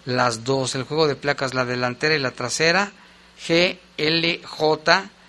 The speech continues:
quinientos cuatro D. No, pues seguramente son delincuentes, para eso se roban las placas, para ponérselas a otros vehículos robados. Y ya ve que están los arcos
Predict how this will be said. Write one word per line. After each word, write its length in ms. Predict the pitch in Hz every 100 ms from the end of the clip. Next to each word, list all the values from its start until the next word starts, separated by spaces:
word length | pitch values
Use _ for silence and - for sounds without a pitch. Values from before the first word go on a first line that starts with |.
| - - _
quinientos 520 | - 131 151 160 156
cuatro 480 | - 151 143 - 127
D. 260 | 117 117 110 - - - - - - - - - -
No, 200 | 170 175
pues 100 | 135
seguramente 480 | 147 165 190 185 170
son 200 | 190 185
delincuentes, 720 | 170 139 127 151 156 151 135
para 200 | 151 170
eso 140 | 190
se 120 | 160
roban 260 | 147 165 175
las 160 | 139
placas, 520 | - 147 147 170 180 180 - - - _
para 280 | 131 131 -
ponérselas 600 | 135 139 143 151 139 123
a 80 |
otros 260 | 123 123 135
vehículos 580 | 127 127 127 131 123 123
robados. 640 | 135 143 151 147 139 - - - - - - - - - _ -
Y 100 | 147
ya 120 | 123
ve 120 | 139 156
que 80 |
están 180 | - 160
los 180 | 156 139
arcos 300 | 156 151 156